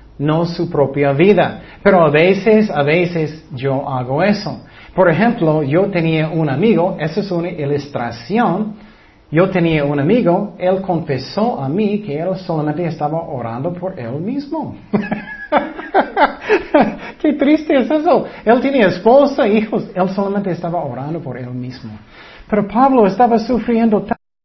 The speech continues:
Él no estaba quejando, él estaba dando gracias a Dios,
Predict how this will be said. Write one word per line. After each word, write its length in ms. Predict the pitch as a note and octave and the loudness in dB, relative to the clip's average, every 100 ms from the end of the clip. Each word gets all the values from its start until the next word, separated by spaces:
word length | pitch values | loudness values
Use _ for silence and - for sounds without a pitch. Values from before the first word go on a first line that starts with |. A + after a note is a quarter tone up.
| _ _ _ _ - E4 F4+ - - | _ _ _ _ -4 -2 -4 -8 -4
Él 200 | A3 C4 | 0 2
no 160 | C#4 C4 | 4 4
estaba 380 | G#3 G#3 F3+ D#3 | 4 2 2 0
quejando, 720 | E3+ D#3 A3+ C4+ D#4+ D#4+ D#4+ - | 0 0 0 0 2 2 0 -4
él 160 | A3 A#3+ | 0 2
estaba 320 | A3 A#3 G3 | 4 4 4
dando 340 | F#3 G3 G#3 | 4 4 4
gracias 520 | E3 F3 G3+ G#3+ A3+ F#3+ | 4 4 4 2 0 0
a 100 | D#3+ | 2
Dios, 400 | D3+ C#4 D#4+ | 4 6 4